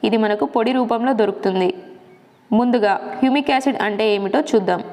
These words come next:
హ్యూమిక్ యాసిడ్ అనేది గనుల రూపంలో లభ్యమవుతుంది. ఇది చాలా సంవత్సరాల నుండి కుళ్ళిన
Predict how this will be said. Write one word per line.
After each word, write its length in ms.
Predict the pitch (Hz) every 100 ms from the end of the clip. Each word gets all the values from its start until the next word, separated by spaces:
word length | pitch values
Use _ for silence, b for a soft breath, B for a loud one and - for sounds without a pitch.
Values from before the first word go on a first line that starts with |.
| - - - - _ _ _ 262
హ్యూమిక్ 340 | 262 302 277
యాసిడ్ 260 | 269 269 - 202
అనేది 300 | 196 202 302 - 202
గనుల 240 | 214 233 269 254
రూపంలో 340 | 240 240 262 240
లభ్యమవుతుంది. 720 | 185 202 196 180 185 180 190 - - - - - 220
ఇది 160 | 214 214 240 -
చాలా 240 | 220 240 294 285
సంవత్సరాల 540 | 247 247 240 220 214 196
నుండి 180 | 190 185 - -
కుళ్ళిన 300 | 240 233 233